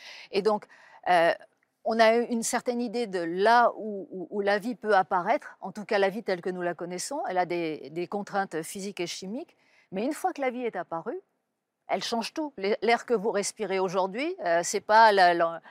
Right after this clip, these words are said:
l'atmosphère, euh, primitive, c'est véritablement des, les petites algues bleues, euh, et, et, et vertes qui ont injecté de l'oxygène. Donc, c-,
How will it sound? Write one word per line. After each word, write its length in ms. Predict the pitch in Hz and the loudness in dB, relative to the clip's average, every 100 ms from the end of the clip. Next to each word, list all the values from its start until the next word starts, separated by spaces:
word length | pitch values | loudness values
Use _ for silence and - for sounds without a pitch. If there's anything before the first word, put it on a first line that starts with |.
| _ | _
l'atmosphère, 560 | 180 190 208 214 233 190 | -4 -4 -4 -4 -2 0
euh, 80 | 170 | -2
primitive, 640 | - 196 202 - 330 185 _ - | -4 -10 -10 -8 -10 -10 _ -16
c'est 160 | - 220 | -6 -2
véritablement 840 | 196 208 214 208 185 202 208 233 - _ _ | 0 0 2 0 2 -2 0 0 0 _ _
des, 320 | 185 202 196 | -2 2 2
les 160 | 185 185 | 2 -4
petites 300 | 170 226 180 | -4 -6 2
algues 260 | 220 190 185 | 2 2 -2
bleues, 300 | 196 240 247 - | 0 -2 -2 -4
euh, 220 | 165 156 - | 0 2 0
et, 160 | 175 | -2
et, 320 | 156 180 151 180 | -2 -4 -2 -2
et 60 | |
vertes 320 | 175 262 - 180 - | 0 -2 -2 -8 -8
qui 280 | - 208 202 | -14 -4 -2
ont 140 | 202 | 0
injecté 400 | 196 190 196 220 | 0 -2 -2 -2
de 60 | 180 | -2
l'oxygène. 580 | 175 - 202 294 233 - _ - - | -4 -6 -4 -4 -6 -12 _ -20 -2
Donc, 220 | 226 196 | -2 -2
c-, 120 | - | -8